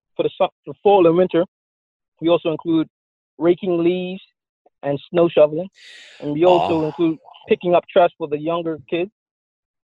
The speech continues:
Speaker 1: And, you know,
Speaker 2: Okay.
Speaker 1: I'm also thinking about adding, um, gardening for the young ladies. And even if the young men wanna take part in that as well, they can take part in it.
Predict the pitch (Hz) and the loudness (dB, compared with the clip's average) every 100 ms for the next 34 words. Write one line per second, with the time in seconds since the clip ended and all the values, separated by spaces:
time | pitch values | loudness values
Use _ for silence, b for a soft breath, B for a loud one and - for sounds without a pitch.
0 | - 180 180 165 165 175 190 196 180 175 | -8 0 2 2 0 0 0 0 0 0
1 | 170 165 165 - 180 180 175 170 170 170 | 0 2 2 2 2 0 -2 -2 -4 -4
2 | 156 139 170 208 175 156 165 156 156 170 | -8 -2 0 0 -4 -10 -12 -10 -6 -4
3 | 175 190 135 - 160 185 165 170 156 160 | -4 -6 -8 -12 -2 -2 0 -2 -2 0
4 | 170 165 165 170 151 160 - 170 165 165 | 2 2 2 0 -2 -2 2 2 4 0
5 | 151 170 214 165 147 123 147 - 151 156 | 2 0 0 -4 -12 -8 -8 -2 -4 -4
6 | 170 | -10